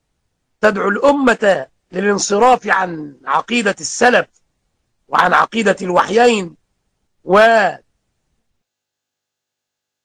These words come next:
تعلم العقائد الفاسدة ونشرها. انتبه معي، هذا العدول عن عقيدة السلف القائمة على كتاب الله وسنة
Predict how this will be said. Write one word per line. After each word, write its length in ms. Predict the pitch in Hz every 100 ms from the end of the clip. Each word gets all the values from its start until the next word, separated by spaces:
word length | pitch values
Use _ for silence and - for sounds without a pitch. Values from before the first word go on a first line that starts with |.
| _ _ _ _ _ _ _ _ _ _ _ _ _ _
تعلم 520 | - 214 240 226 208
العقائد 520 | 196 185 - 220 226 202
الفاسدة 800 | 180 196 190 - 247 214 139 _
ونشرها. 720 | 165 196 247 - 196 160 139 _ _ _ _ _ _ _ _ _ _ _
انتبه 280 | - 185 175
معي، 380 | 208 202 190 143 _ _ _ _ _ 202
هذا 240 | 262 254
العدول 720 | 240 202 233 277 277 202 110 _ _ _ _ _
عن 240 | - 185 175
عقيدة 460 | 165 - 269 226 185
السلف 420 | 165 233 240 190 _ _ _
القائمة 500 | 160 - 180 254 233
على 200 | 208 196
كتاب 360 | 180 185 214 196
الله 280 | 196 202 175
وسنة 400 | 180 196 196